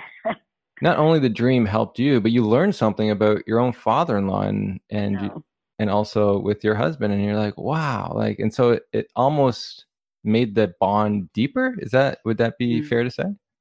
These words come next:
Speaker 1: Definitely, definitely. It was, my husband couldn't really believe it. I, <laughs> it's just kind of hard to put words to it. It was, it was a really crazy moment. I woke up and felt as if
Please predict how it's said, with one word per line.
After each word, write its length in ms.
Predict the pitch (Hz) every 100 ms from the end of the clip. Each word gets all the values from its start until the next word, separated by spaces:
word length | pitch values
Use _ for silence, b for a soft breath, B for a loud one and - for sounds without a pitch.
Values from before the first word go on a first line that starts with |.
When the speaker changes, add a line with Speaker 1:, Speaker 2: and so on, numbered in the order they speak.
| _ _ _ _ -
Speaker 1:
Definitely, 640 | 175 175 170 156 147 151
definitely. 760 | 156 147 - 147 139 156 156 160
It 100 | 160
was, 400 | 170 160 160 170 - -
my 140 | 165
husband 380 | 165 202 202 214
couldn't 180 | 214 202
really 240 | 196 196
believe 380 | 190 196 196 196
it. 380 | 190 185 185 175 _ -
I, 640 | 175 170 165 165 170 165 156 - _
<laughs> 640 | 226 - - 339 - _ 294
it's 240 | 262 214 -
just 200 | 214 -
kind 200 | 196 180
of 80 | 180
hard 220 | 185 180
to 60 | 190
put 180 | 190 170
words 280 | 170 170 170 -
to 100 | 175
it. 140 | 170 -
It 80 |
was, 180 | 226 220 - B B
it 60 | 269
was 100 | 277
a 80 | 277
really 240 | 254 233 226
crazy 300 | 190 170 170
moment. 380 | 160 160 160 -
I 80 | 175
woke 240 | 185 190 185
up 100 | 180
and 180 | 165 170
felt 200 | 170 165
as 120 | 175 156
if 140 | 151